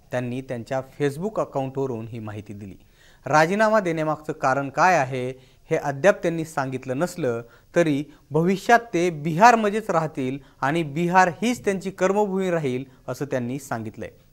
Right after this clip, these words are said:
त्यांनी Facebook पोस्ट केली आहे आणि या पोस्टनंतर खूपच मोठ्या प्रमाणामध्ये चर्चासुद्धा सुरू झाली आहे. त्यामध्ये त्यांनी काय म्हटलंय बघा, "माझ्या प्रिय बिहार, गेली अठरा वर्ष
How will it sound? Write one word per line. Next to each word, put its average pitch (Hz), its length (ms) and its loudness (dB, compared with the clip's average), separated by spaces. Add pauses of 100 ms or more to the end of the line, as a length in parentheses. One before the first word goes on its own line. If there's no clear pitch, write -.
त्यांनी 202 360 2 (420)
Facebook 220 320 6
पोस्ट 247 360 -2
केली 202 200 2
आहे 175 140 2 (240)
आणि 175 200 0
या 196 100 4
पोस्टनंतर 190 840 0
खूपच 170 460 -2
मोठ्या 156 300 2
प्रमाणामध्ये 156 640 -2
चर्चासुद्धा 127 720 -6
सुरू 165 220 -8
झाली 156 180 -4
आहे. 92 100 -8 (260)
त्यामध्ये 220 300 2
त्यांनी 208 260 0
काय 190 180 4
म्हटलंय 160 280 -2
बघा, 110 220 -2 (440)
"माझ्या 196 340 6
प्रिय 202 420 2
बिहार, 127 360 -2 (260)
गेली 147 200 0 (120)
अठरा 202 340 6
वर्ष 160 320 2